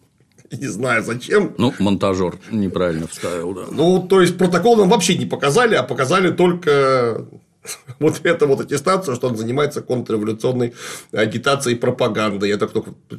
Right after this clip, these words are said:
Speaker 1: «Стой, стой, стой, стой», сказал, я, «Ютуба увеличил». Такой думаю: «Вот это ж хороший документ». Все становится на свои места. Да,
Speaker 2: Ну,
Speaker 1: по по-
Speaker 2: ну, тут многие могут сказать, что это контрреволюционная агитация, многие могут сказать, что это, э,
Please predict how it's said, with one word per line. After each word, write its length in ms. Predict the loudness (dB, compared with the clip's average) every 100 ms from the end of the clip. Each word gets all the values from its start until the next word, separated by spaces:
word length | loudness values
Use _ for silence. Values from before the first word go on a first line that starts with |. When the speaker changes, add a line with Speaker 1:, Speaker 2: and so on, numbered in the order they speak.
| -12 -12 -16 -20
Speaker 1:
«Стой, 300 | -6 -2 0
стой, 240 | 0 -2
стой, 220 | 0 0
стой», 160 | 0 -2
сказал, 320 | 0 0 2
я, 60 | 2
«Ютуба 340 | 0 0 0
увеличил». 500 | 2 0 0 0 0
Такой 220 | -4 -6
думаю: 200 | -8 -6
«Вот 440 | -4 -4 -4 -4 0
это 260 | 0 0
ж 60 | -4 0
хороший 500 | 0 2 0 0 -4
документ». 920 | -4 -2 -2 0 -2 -2 -4 -8 -12 _ -18 -16 -16 -8
Все 440 | 2 6 6 4 -6 -12 -6
становится 680 | 0 2 4 4 4 2
на 80 | 0
свои 340 | 0 2 2 2
места. 440 | -2 -4 -10 -10 -16 -20 -20 -4
Да, 100 | 2
Speaker 2:
Ну, 180 | 4 4
Speaker 1:
по 40 | 4
по- 60 |
Speaker 2:
ну, 80 | 2 2
тут 200 | 0 4
многие 400 | 4 4 4 4
могут 300 | 4 2 0
сказать, 400 | 0 2 4 2
что 180 | 2
это 240 | 0 0 -2
контрреволюционная 1120 | 0 0 2 2 2 0 0 2 2 2 0
агитация, 580 | -2 -2 0 0 0 0
многие 400 | 2 2 0 0
могут 300 | 0 -2 -4
сказать, 360 | -4 0 0
что 420 | -2 0 2 2 2
это, 640 | 2 0 0 0 -2 -4
э, 600 | -2 0 0 0 -2 -4